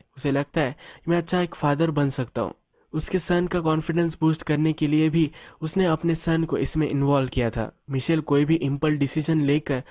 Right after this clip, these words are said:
अपनी लाइफ को बर्बाद करने वाली नहीं थी। वो गन ले सकती थी और अपने नेबर को मार दे सकती थी,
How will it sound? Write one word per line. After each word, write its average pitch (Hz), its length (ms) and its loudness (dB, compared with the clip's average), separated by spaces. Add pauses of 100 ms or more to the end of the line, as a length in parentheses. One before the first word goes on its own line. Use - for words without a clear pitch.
(140)
अपनी 143 220 0
लाइफ 160 240 2
को 175 140 -2
बर्बाद 160 380 0
करने 156 220 2
वाली 135 220 0
नहीं 123 180 0
थी। 113 200 -6 (420)
वो 147 80 0
गन 143 180 2
ले 151 180 4
सकती 151 340 -2
थी 147 200 2 (300)
और 156 60 0
अपने 170 180 2
नेबर 170 300 2
को 165 140 0
मार 151 240 2
दे 143 140 2
सकती 127 320 -2
थी, 113 180 -4